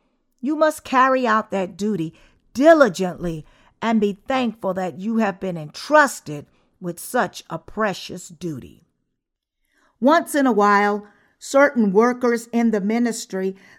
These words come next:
think that it would be good to do the work of God independently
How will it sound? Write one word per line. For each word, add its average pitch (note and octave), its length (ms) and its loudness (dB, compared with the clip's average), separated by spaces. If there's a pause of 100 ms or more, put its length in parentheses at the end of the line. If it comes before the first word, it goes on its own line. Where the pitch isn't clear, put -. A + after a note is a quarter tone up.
(100)
think E4 340 -2
that B3+ 120 4
it A#3+ 160 4
would A3 220 0
be A3 140 -2
good A3 540 2 (240)
to A3+ 140 0
do G3+ 240 0
the B3 100 0
work A#3+ 340 0
of D#3 180 -4
God A3+ 400 4 (340)
independently C4+ 1300 0